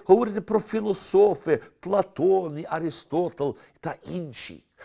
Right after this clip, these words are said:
На рівень тих дуже вчених людей. Але чи хтось покаявся?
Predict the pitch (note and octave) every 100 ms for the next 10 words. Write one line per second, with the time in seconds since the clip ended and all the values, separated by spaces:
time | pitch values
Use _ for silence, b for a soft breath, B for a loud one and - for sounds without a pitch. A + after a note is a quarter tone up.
0 | B F#3+ F#3+ G3 A#3 B3+ A#3 G#3+ F3+ -
1 | A#3+ G3+ - C#3+ D#3+ B3 G3+ F3 - -
2 | A#3+ B3 A#3 G3+ G3 G3+ F#3 F#3+ - -
3 | _ _ _ _ _ _ _ _ _ _
4 | _ _ - F#2 F#2 F2 - A2 - F2+
5 | - G#2 A#2 A2 - - _